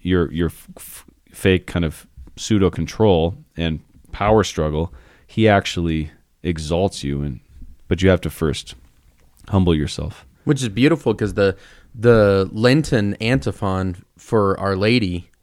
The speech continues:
Speaker 2: the Lenten hymn for Our Lady is Ave Regina Caelorum, Ave Domina Angelorum.
Speaker 1: Angelorum.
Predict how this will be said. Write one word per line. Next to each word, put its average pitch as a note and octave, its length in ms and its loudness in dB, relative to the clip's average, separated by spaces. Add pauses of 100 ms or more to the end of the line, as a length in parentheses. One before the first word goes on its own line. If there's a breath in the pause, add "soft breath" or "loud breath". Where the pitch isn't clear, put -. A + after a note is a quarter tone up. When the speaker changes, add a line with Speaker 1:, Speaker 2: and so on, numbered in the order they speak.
(300)
Speaker 2:
the G2 140 -2
Lenten G2 440 -4
hymn A#2+ 320 0
for - 160 -4
Our F#2 160 -2
Lady G2 300 -2
is F2 240 -8 (440 soft breath)
Ave A2+ 460 2
Regina G#2 540 -2
Caelorum, G2 600 -2
Ave F#2+ 280 -2
Domina F#2 680 -2 (340)
Angelorum. G2 560 -2
Speaker 1:
Angelorum. E2 300 -4